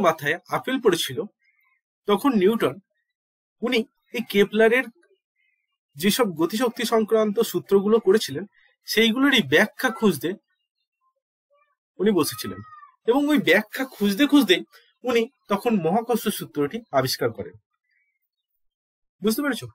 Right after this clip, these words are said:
তো এই মহাকর্ষ সূত্রটা basically কি বলে? এটাকে নিউটনের সূত্র নামে পরিচিত, নিউটনের মহাকর্ষ সূত্র।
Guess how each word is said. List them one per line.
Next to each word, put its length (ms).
তো 120
এই 40
মহাকর্ষ 400
সূত্রটা 460
basically 360
কি 80
বলে? 140
এটাকে 200
নিউটনের 500
সূত্র 220
নামে 140
পরিচিত, 320
নিউটনের 440
মহাকর্ষ 380
সূত্র। 220